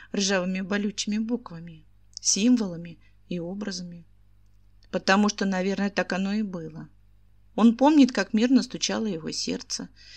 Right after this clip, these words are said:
когда на голову натягивал шлем, как ухала где-то в, в груди мысль, что вся эта черная блестящая асфальтовая лента впереди,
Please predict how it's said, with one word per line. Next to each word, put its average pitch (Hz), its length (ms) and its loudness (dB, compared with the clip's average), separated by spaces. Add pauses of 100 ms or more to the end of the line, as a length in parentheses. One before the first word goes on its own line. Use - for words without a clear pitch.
(140)
когда 190 280 0
на 190 180 2
голову 214 360 4
натягивал 175 640 -6
шлем, 165 440 -8 (760)
как - 340 -6
ухала 190 380 -2
где-то 180 340 -2
в, 175 120 -6 (120)
в 170 140 -8
груди 185 420 0
мысль, 185 420 0 (380)
что - 180 -4
вся - 240 0
эта 185 380 -2 (320)
черная 233 400 4
блестящая 185 720 0
асфальтовая 175 560 0
лента 196 360 -2
впереди, 165 640 -10